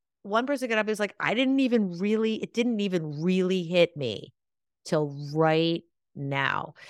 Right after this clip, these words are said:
because I shared a story about how a year before I woke up from the dream that I had been abused,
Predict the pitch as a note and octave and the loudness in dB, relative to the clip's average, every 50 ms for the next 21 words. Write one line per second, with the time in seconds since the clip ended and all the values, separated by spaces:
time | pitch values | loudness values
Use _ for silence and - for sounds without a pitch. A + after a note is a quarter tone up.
0 | - - _ - G3+ G3 F#3+ F#3 F3 F#3 - - - - G#3 G3+ G3+ G3 F#3+ F#3 | -20 -20 _ 0 0 2 4 4 4 2 2 0 2 4 6 6 6 6 4 0
1 | - - - - F#3+ F#3+ G3 F#3+ F#3+ F#3 F3 E3+ D3+ D#3 D3+ D#3 E3 E3 D#3+ E3+ | -2 -6 -4 -2 0 2 2 4 2 2 2 2 2 2 0 0 -2 -4 -2 2
2 | F3+ E3 D#3+ D#3+ D#3+ D#3+ D#3+ D#3+ - - E3+ E3+ D#3 D#3 D#3 F3 F#3+ F#3+ F#3+ F#3+ | 4 6 6 6 6 4 4 2 -2 -4 -6 -8 -8 -8 -6 0 2 4 4 4
3 | F#3+ F3 E3+ E3+ - - - F3+ F3 F3 F3 F3 E3+ E3+ - - E3 D#3+ D#3+ D3+ | 4 2 0 -4 -4 -4 0 2 2 4 4 4 4 2 2 0 0 0 0 -2
4 | D3+ - E3 C#3 - - D#3+ D3+ D3 D3 C#3+ - D#3+ E3 E3 E3 E3 E3 D#3+ D#3+ | -2 -2 -4 -4 -4 -6 -8 -8 -8 -8 -8 -8 -4 -2 0 2 2 2 2 0
5 | D#3+ D3+ D3+ C#3+ D#3 D3 C#3 D3 D3+ D3 C3+ - - G3 A3+ C4 A#3 F#3+ E3+ D#3+ | 0 0 0 0 0 0 0 -2 -4 -4 -6 -6 -4 -2 0 2 2 4 2 2
6 | D3+ D#3 - - | 0 -2 -6 -10